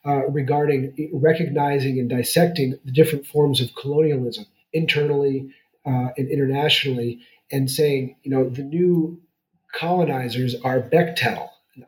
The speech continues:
I M F, and the World Bank, and, and U S troops and military, and the U S embassy. These are the new, this is the new form of colonization. And this was a kind of political analysis, uh, and lens that had been sustained for,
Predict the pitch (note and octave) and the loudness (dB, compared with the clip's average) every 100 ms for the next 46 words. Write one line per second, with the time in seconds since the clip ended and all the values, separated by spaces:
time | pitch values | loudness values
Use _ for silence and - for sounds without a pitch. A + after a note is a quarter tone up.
0 | - D3 C#3+ C#3 D3 C3+ - B2+ C3 B2+ | -2 0 0 2 2 0 -6 -2 0 2
1 | C#3+ C3 A2 D3+ C3+ A2 - - - - | 2 0 0 2 2 -2 -10 -18 -20 -20
2 | - C#3 C3 B2+ - C3 C#3 D#3 C#3+ - | -8 -2 0 0 -2 -4 2 2 2 -2
3 | - - - - G#3 D#3+ - C3 C3+ E3 | -6 -8 -10 0 2 2 0 -4 0 0
4 | F3 C3+ A#2 A2 G#2+ - - - _ - | 0 -2 -2 -2 -4 -8 -20 -20 _ -12
5 | C3 C3+ D3 D3+ C3 - E3 D3+ - A2 | -8 -4 2 2 2 -2 0 2 -2 -4
6 | A2 D#3 D3 C#3 C3+ D#3 D3+ D3 D#3 D3+ | 0 0 2 0 0 2 2 0 -2 -2
7 | C#3+ C#3+ D3+ C3+ C#3+ C3+ C3+ C3 C3 B2 | 0 0 0 0 -2 -2 -4 -2 0 0
8 | B2 D3 D#3+ C3+ A#2 A2 - - _ - | 0 0 2 0 -4 -12 -20 -20 _ -4
9 | D#3 F3 D#3+ C#3+ D3+ D#3 D3 C3 - E3 | 2 2 2 0 0 0 0 -2 -2 0
10 | D3+ C#3 C3 C#3 C#3+ C#3+ B2 B2+ A#2+ - | 2 0 0 0 2 0 -2 -4 0 0
11 | - - _ _ - C3 - C3+ C3 D3+ | 0 -6 _ _ -4 -2 -2 -4 -2 2
12 | D#3+ C#3+ C3 C3 C3 C3 B2+ B2+ - - | 4 2 -2 -2 0 0 0 0 0 -2
13 | E3 E3+ C3+ A2 - A#2+ | 0 2 0 -4 -4 -4